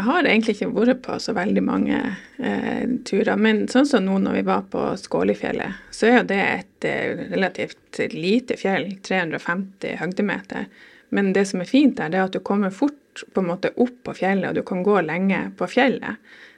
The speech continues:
Det er ikke sånn som på Varden, at du, der plutselig er du oppe, og så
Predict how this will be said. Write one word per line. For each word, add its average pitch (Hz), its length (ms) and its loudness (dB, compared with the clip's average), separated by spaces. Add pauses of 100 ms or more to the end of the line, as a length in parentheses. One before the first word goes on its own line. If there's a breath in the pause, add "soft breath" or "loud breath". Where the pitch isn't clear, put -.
(160 soft breath)
Det 226 80 6
er 233 140 6
ikke - 80 4
sånn 208 120 2
som 165 160 -2
på 165 140 -2
Varden, 185 400 2
at 190 120 -6
du, 156 160 2
der 202 200 0
plutselig 240 400 2
er 190 40 -2
du 185 120 -6
oppe, 247 460 0 (280)
og 214 120 -2
så - 180 0